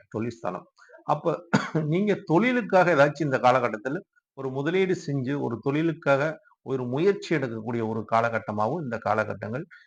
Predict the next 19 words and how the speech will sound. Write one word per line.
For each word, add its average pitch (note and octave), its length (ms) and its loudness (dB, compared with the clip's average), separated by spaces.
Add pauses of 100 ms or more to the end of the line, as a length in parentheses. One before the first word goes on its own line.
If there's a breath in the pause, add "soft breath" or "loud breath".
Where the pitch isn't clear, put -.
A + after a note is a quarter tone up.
(160)
இருக்குது. A2 440 -8
அது A#2 280 -2
செய்யலாமா C3+ 560 0
வேண்டாமா, A2 560 -2 (540 soft breath)
ஜென்மச்சனி D3+ 440 -6
வேற A2+ 160 -2
நடக்குது, G#2+ 440 -4
இப்படிங்கிற D#3+ 480 -4
ஒரு B2 160 -2
யோசனையெல்லாம் A#2+ 560 -4
இருக்கு. G#2 240 -8 (440)
தாராளமாக C#3+ 520 -2
செய்யலாம். A2+ 440 0 (100)
ஏன்னா B2 220 0 (600 loud breath)
சு-, D3 240 2
சுப D#3+ 280 0
கிரகத்தோட C3 500 0
ஒரு A2+ 160 -2
பார்வையும், B2+ 520 2